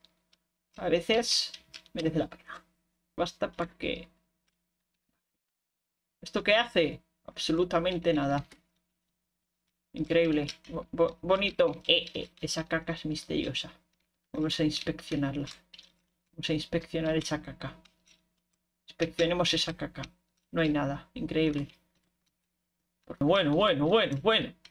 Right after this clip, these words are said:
Que me persiguen las moscas. A ver, a por las niñas estas. Ahí está. Espectacular, ¿eh? Ha sido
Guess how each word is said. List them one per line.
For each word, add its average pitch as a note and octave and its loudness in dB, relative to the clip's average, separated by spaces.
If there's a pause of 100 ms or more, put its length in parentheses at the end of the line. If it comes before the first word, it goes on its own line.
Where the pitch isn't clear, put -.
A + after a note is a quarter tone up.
(760)
Que G#3 0
me G3 2
persiguen G#3 2
las F3 4
moscas. G3+ 2 (240)
A A#3 2
ver, B3+ 4
a F3 2
por A3 4
las A3+ 6
niñas F#3+ 4
estas. F3 2 (3500)
Ahí - -10
está. - 0 (920)
Espectacular, - -4
¿eh? - -2 (140)
Ha - -20
sido E3+ 2